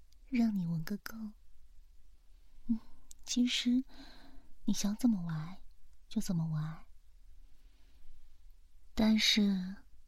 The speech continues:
要答应老师一点：平时在学校一定要尽可能的认真听课，赶紧把之前落下的全都补回来，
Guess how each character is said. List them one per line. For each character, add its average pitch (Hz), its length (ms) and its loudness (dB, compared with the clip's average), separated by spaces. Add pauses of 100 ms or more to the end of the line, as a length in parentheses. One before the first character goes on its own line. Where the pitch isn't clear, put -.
(160)
要 220 120 6
答 220 160 4
应 247 160 8
老 180 140 6
师 202 180 6
一 247 160 6
点： 160 400 -2 (1400)
平 202 200 4
时 - 160 2
在 220 160 2
学 190 180 2
校 185 640 0 (540)
一 196 80 4
定 240 200 10
要 226 120 8
尽 240 220 8
可 - 160 0
能 165 180 2
的 208 100 4
认 220 160 6
真 214 220 6
听 220 240 4
课， 196 480 -4 (1400)
赶 202 220 -4
紧 226 180 4
把 180 160 0
之 208 140 4
前 202 200 4
落 233 200 6
下 170 200 2
的 156 440 -2 (300)
全 - 200 4
都 233 80 6
补 180 180 2
回 165 220 8
来， 196 340 0